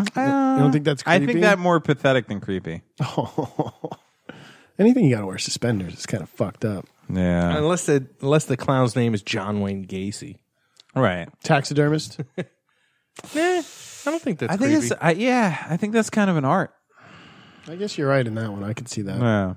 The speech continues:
Speaker 1: Because otherwise you're just making some fucking nasty dead shit.
Speaker 2: Yeah.
Speaker 3: I mean, if you have your fucking dead mother stuffed,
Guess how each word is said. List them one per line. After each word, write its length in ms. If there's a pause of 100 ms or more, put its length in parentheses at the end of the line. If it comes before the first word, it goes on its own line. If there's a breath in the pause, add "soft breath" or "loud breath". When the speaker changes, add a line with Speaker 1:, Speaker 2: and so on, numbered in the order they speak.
(140)
Speaker 1:
Because 200
otherwise 380
you're 80
just 180
making 300
some 180
fucking 500
nasty 380
dead 320
shit. 320 (180)
Speaker 2:
Yeah. 460 (300)
Speaker 3:
I 100
mean, 160
if 140
you 80
have 260
your 140
fucking 400
dead 280
mother 360
stuffed, 600